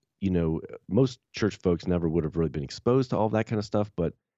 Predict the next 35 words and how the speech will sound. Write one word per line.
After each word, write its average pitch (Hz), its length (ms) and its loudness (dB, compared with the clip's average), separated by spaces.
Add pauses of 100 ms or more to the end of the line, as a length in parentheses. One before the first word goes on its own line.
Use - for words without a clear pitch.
(100)
in 95 140 0
academic 104 480 0
discussions 90 520 -4
of 76 80 -8
the 76 60 -12
Gospels, 78 920 -4
that's - 440 -4 (160)
sort 87 160 2
of 78 60 2
where 87 160 4
things 78 280 -2
were. 71 220 -2
And 90 180 0
I 107 100 2
have 101 140 -2
to - 80 -16
confess, - 420 -6
and 85 120 -6
I, 78 100 -4 (140)
I'm 71 300 -8
so - 280 2
glad 80 300 -2
I've 69 140 -8
heard 80 200 -2
other 73 180 -4
scholars 67 380 -6
say 73 120 -4
the 65 100 -8
very 69 160 -6
same 64 180 -4
thing, 64 280 -4 (460)
that 113 280 4
made, 101 460 2
to - 160 -2
me, 78 400 -2